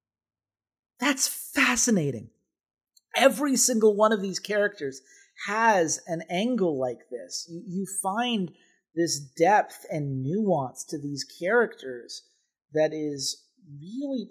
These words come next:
powerful. And you see that, like, the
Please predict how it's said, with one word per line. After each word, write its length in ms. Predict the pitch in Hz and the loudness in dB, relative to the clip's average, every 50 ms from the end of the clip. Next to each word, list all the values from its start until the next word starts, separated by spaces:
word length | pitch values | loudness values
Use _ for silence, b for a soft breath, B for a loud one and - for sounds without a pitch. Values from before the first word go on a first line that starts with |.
| - - - | -12 -12 -6
powerful. 640 | 170 208 254 277 277 - - - 135 123 117 - - | -2 -2 0 0 0 -2 -4 -6 -8 -10 -10 -4 -2
And 160 | 170 196 220 | 0 0 2
you 100 | 233 233 | 0 0
see 560 | 226 - - - 233 262 302 359 392 359 294 233 | -2 -2 -4 -4 -4 -4 -4 -4 -4 -4 -4 -4
that, 180 | 220 220 - | -4 -2 2
like, 320 | 180 180 185 - - - - _ _ _ _ _ _ _ _ _ _ _ _ _ _ _ - 147 139 | 2 2 4 2 0 -6 -14 _ _ _ _ _ _ _ _ _ _ _ _ _ _ _ -18 -8 -4
the 200 | 147 165 165 196 | -2 -2 -2 -4